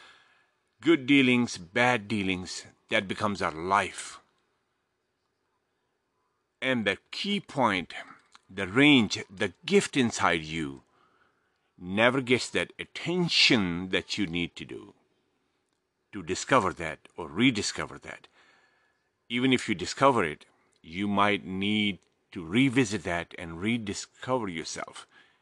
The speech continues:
and your gift. Mostly our ranges as a human being, they're tested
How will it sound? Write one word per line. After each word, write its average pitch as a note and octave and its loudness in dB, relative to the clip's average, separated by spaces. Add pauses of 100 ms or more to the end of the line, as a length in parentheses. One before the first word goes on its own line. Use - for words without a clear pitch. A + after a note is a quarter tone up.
(160)
and G#2+ -2
your F#2+ -4
gift. D#2 -6 (3250)
Mostly E3+ 6
our A2+ 4
ranges A2 0 (420)
as G2 0
a G#2+ -2
human D3+ 4
being, F#2+ 0
they're G#2 0
tested - -8